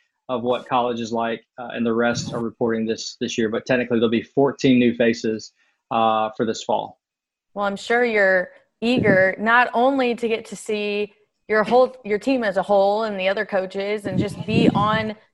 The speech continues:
Speaker 2: the field, but to actually get to see a large am-, number of your team for the very first time.
Speaker 1: Yeah, I mean, we're, we're excited. I mean, we, we say every year, this time is the worst time of year for us as coaches because they're all on campus,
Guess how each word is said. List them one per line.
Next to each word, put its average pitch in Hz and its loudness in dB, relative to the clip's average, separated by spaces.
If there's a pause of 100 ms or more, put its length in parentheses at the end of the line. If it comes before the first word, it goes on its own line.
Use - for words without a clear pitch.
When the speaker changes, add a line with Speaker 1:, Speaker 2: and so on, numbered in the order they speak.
Speaker 2:
the 185 -6
field, 214 -2
but 202 2 (240)
to - -2
actually 262 0
get 247 -4
to 262 -4
see 254 -6 (460)
a 214 0
large 220 0
am-, 202 -6 (140)
number 208 0
of 196 0 (480)
your 208 0
team 233 -4
for 226 0
the 220 0
very 226 2
first 240 -6
time. 269 -10 (1300)
Speaker 1:
Yeah, 160 6
I 143 4
mean, 143 2
we're, 160 0
we're 156 2
excited. 127 0
I - -2
mean, 120 -4
we, 135 -2
we 160 -2
say 123 -4
every 135 -2
year, 113 -6
this 131 -6
time 117 -6
is 110 -12
the 113 -8
worst 123 -8
time 117 -6
of 117 -18
year 117 -14
for 120 -8
us 117 -6
as 117 -12
coaches 123 0
because 113 -2
they're 120 6
all 151 6
on 127 2
campus, 120 -10